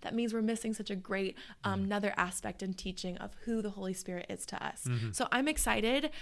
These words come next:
Speaker 1: about this week. We have Doug Fields teaching. Um, this is exciting, but also it's, it's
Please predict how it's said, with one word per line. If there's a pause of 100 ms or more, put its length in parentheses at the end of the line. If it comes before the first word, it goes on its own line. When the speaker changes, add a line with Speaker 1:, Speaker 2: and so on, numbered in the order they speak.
(120)
Speaker 1:
about
this
week.
We
have
Doug
Fields
teaching. (280)
Um,
this
is
exciting,
but
also
it's,
it's